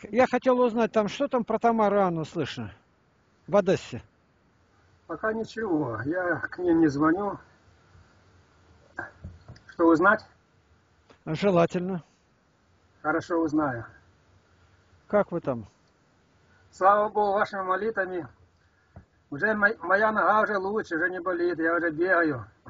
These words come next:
Speaker 2: Сейчас
Speaker 1: Слава
Speaker 2: на пенсии
Speaker 1: Христу.
Speaker 2: дома.
Speaker 1: Слава Богу.
Speaker 2: Да. Смотрю ваши ролики.
Speaker 1: Ну?
Speaker 2: Хорошие,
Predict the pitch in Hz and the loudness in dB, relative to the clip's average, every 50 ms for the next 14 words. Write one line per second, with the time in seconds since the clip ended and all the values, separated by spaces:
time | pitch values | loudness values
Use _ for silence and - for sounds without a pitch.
0 | - - - _ _ _ _ _ - - 202 190 196 190 175 185 - - - 165 | -20 -20 -20 _ _ _ _ _ -4 0 2 4 4 4 2 0 0 0 -2 -2
1 | 151 147 - - 143 135 - 208 196 - 165 151 110 - _ _ _ _ _ _ | -2 -6 -12 -18 -20 -10 -8 -8 -8 -6 -8 -10 -12 -14 _ _ _ _ _ _
2 | _ _ _ _ _ _ _ _ _ _ _ - - 151 151 151 156 151 139 139 | _ _ _ _ _ _ _ _ _ _ _ -10 -4 -2 -2 0 0 -2 -4 -6
3 | 143 139 135 127 131 - - _ _ _ _ _ _ _ _ _ _ _ _ _ | -6 -8 -6 -8 -10 -12 -14 _ _ _ _ _ _ _ _ _ _ _ _ _
4 | _ 135 123 127 123 113 107 104 - _ _ _ _ _ _ _ _ _ _ _ | _ -16 -14 -14 -14 -14 -16 -18 -20 _ _ _ _ _ _ _ _ _ _ _
5 | _ _ _ _ _ _ _ _ _ _ _ _ _ _ - 175 170 - 214 208 | _ _ _ _ _ _ _ _ _ _ _ _ _ _ -8 -6 -6 -2 -2 0
6 | 202 196 196 190 - 190 190 202 202 196 185 175 - - 147 123 107 104 - _ | 2 2 2 2 0 -4 -2 0 0 0 0 -2 -4 -4 -8 -8 -10 -14 -20 _
7 | _ _ _ _ _ _ _ _ _ _ _ - _ _ - - - _ _ _ | _ _ _ _ _ _ _ _ _ _ _ -20 _ _ -20 -20 -20 _ _ _
8 | _ - 151 170 185 196 196 - - _ _ _ _ _ _ _ _ _ _ _ | _ -8 -4 0 2 2 2 0 -4 _ _ _ _ _ _ _ _ _ _ _
9 | _ _ _ _ _ _ _ _ _ _ _ 147 147 147 151 151 147 143 - - | _ _ _ _ _ _ _ _ _ _ _ -10 -6 -4 -2 -2 -4 -4 -6 -10
10 | 127 123 123 107 | -12 -12 -12 -12